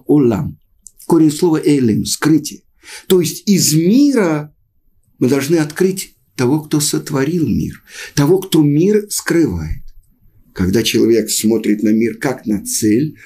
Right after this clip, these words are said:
он забывает про того, кто сотворил мир, и то, чем он сотворил мир,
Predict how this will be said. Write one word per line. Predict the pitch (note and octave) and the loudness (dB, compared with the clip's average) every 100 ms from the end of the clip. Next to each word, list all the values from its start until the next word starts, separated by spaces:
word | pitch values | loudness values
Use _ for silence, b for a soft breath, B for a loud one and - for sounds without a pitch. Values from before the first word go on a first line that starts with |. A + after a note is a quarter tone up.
| B B | B B
он | - G3+ D3+ | 2 2 2
забывает | E3+ D3 D#3 E3+ F3 A#2 G2+ - | 2 2 2 0 0 -2 -4 -6
про | C3 A#2 | -6 -4
того, | - C3 C#3 F3 G#2 b b | -4 -4 0 0 0 b b
кто | - G3 | -2 0
сотворил | F3+ D3+ - A2+ G#2+ G2 | 0 -2 -2 -2 -2 0
мир, | F#2+ C#3+ F3+ F3 B B _ | 2 2 0 -4 B B _
и | A3+ G#3+ - - _ _ | 2 2 0 -6 _ _
то, | A#3 C#4 A#3+ | 0 2 0
чем | - - A#3+ A#3 A3+ G3+ - _ | -2 0 0 0 0 -4 -10 _
он | - D#3+ E3 | 0 0 0
сотворил | D#3 C3+ - G#2+ B2 A2+ | -6 -8 -4 -4 -2 -2
мир, | A2+ F#2 - | -4 -6 -10